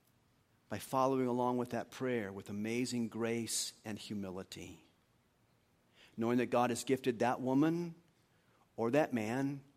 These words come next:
to lead in prayer. When someone stands up to preach God's word and God's heart,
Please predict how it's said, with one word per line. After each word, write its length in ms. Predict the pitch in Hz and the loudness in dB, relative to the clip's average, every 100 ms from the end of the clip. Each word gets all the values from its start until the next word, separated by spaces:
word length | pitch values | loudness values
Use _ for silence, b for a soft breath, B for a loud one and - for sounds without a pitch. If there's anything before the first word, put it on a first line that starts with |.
| _ _ _ _ _ _ | _ _ _ _ _ _
to 100 | - | -4
lead 240 | 120 131 139 | 0 2 4
in 140 | 139 | 2
prayer. 460 | - 147 127 95 - - _ _ _ _ _ _ _ _ _ _ _ _ _ _ _ _ _ _ | 2 -2 -2 -6 -14 -20 _ _ _ _ _ _ _ _ _ _ _ _ _ _ _ _ _ _
When 120 | 113 | -4
someone 260 | - 131 127 | 0 2 2
stands 320 | - 127 127 | 2 2 4
up 140 | 156 - | 2 0
to 80 | |
preach 480 | - - 156 147 - | -10 -2 2 2 2
God's 280 | 127 123 123 | 0 2 0
word 320 | 127 147 113 | 0 2 2
and 140 | 101 95 | -2 -4
God's 280 | 107 107 | -2 -2
heart, 720 | - 127 127 95 - - - | -6 -6 -6 -8 -12 -14 -14